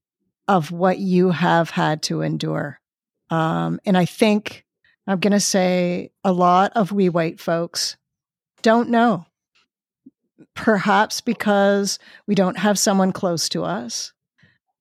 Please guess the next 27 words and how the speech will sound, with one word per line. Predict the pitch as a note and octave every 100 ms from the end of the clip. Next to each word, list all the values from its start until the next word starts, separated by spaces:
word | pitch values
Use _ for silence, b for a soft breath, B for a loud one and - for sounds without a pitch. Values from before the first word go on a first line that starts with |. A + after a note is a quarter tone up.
| _ _ _ _ _ -
Uh, | A3+
perhaps | A#3+ G#3+ G#3+ A#3+ A#3+ A3
we | A#3
don't | A#3 A#3
have | - G#3+ F#3+
the | G#3+
ability | F3+ G#3 G#3 G#3+ G#3+ G#3
to | - A#3 F#3+ F#3
put | - B3+
ourselves | A#3+ A3+ - G#3+ A#3 A3+ G3+ - - _ _ _ _
in | -
your | A3+
shoes | G#3 D#4 E4 -
'cause | A#3
we | A3
don't | A#3 A#3+
have | G#3+ G3
anything | A#3 A#3 A3
to | F#3+
draw | D3+ F#3 G3+ D#4 F4
from. | - F3 - E3+ F3+ _ _ _ _ _ _ _ _ _ _ _ _ _ _ _
We've | G#3 A#3+ C4 G#3
been | A3 A#3+ G3
white | F#3+ G#3 A3
our | F#3+ G3
entire | F3+ F#3+ F#3 F#3
lives. | F3+ F3+ E3+ E3+ - -